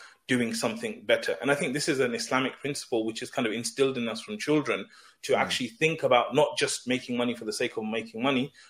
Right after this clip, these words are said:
Speaker 1: but actually doing more. And I think that, alhamdulillah, in the U K, we're very, very fortunate now, alhamdulillah, that we have so many different organizations doing so much work. So many of these organizations, they're built off the backs of people.
Speaker 2: Mm.
Speaker 1: Um, and so a lot of my time in the early days, especially,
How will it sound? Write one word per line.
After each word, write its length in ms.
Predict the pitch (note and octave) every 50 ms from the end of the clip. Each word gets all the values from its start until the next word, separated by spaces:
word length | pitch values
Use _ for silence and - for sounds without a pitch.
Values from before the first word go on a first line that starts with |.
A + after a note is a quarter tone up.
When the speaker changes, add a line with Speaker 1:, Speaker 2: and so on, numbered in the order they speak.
| _ _
Speaker 1:
but 100 | B2+ A#2
actually 340 | B2 - - - - A2+ A2
doing 260 | A#2 A2+ A2 G#2+ A2
more. 220 | A2+ G#2 - - - _ _ _ _ -
And 120 | B2 B2+ C#3
I 20 |
think 280 | C3+ - D#3 C#3 - -
that, 120 | C#3 B2+
alhamdulillah, 440 | A#2+ A2+ - C#3+ C3 B2+ B2 B2 B2
in 100 | A#2+ A#2+
the 80 | A#2
U 140 | A#2+ B2 B2
K, 180 | - - C3 B2
we're 100 | A#2+ A#2
very, 380 | A2 G#2+ A#2+ C3 C3 C3+ B2+
very 440 | A#2 A#2+ A#2+ A#2 A#2 A#2 A2 F#2+ - -
fortunate 500 | - - C3+ B2+ B2+ - - B2 G#2 -
now, 220 | G#2+ A2 A2 G#2+ G#2
alhamdulillah, 560 | F#2+ - - A#2+ A2+ A2 G#2+ A2 A2 G#2+ G#2
that 140 | A2 G#2 F#2+
we 80 | A2
have 120 | A#2+ B2+ A#2
so 280 | - - - D3 D3 D3
many 180 | D3 C#3+ C3+
different 320 | B2 C3+ C3 - - G2 G2
organizations 640 | A2+ A2+ A#2 A2+ A2 A2+ A2+ A2+ A2+ - A2+ G#2+ G#2+
doing 200 | A#2 A#2+ A#2 A2+
so 180 | A#2 - B2 A#2+
much 240 | A#2+ G#2 - -
work. 180 | B2 A2+ - - - - - - - _ _
So 300 | - - - E3+ F#3+ G#3
many 180 | F#3+ F3 E3+
of 80 | D#3+ C#3
these 160 | C3+ C3 A#2+
organizations, 640 | B2+ B2 A#2+ B2 A#2+ A#2+ B2 B2 - - B2+ A2 A2+
they're 100 | B2 A#2
built 320 | A2 - - C#3 C3+ C3
off 160 | - A2 - -
the 80 | G#2+
backs 240 | - A2+ - - -
of 80 | G#2+ -
people. 320 | - G#2+ - - - - _ _ _ _ - -
Speaker 2:
Mm. 160 | - G#2 G2+ A#2
Speaker 1:
Um, 200 | A2+ A#2+ A#2+ A#2
and 140 | A#2+ B2 C3
so 280 | - - C#3 C3 A#2+ -
a 60 | A#2+
lot 160 | C3 D3+ C3
of 80 | B2+ C3
my 220 | C3 C3+ C#3+ D3
time 340 | C#3+ - - B2+ A#2+ A#2+ A#2+
in 80 | A#2 A2+
the 160 | A2+ A2+ A2
early 240 | B2 C3 C3 B2+ A#2
days, 240 | A2+ A2 A2 A2
especially, 580 | A2 - C#3 B2 - - - B2+ A#2+ A2+ A2+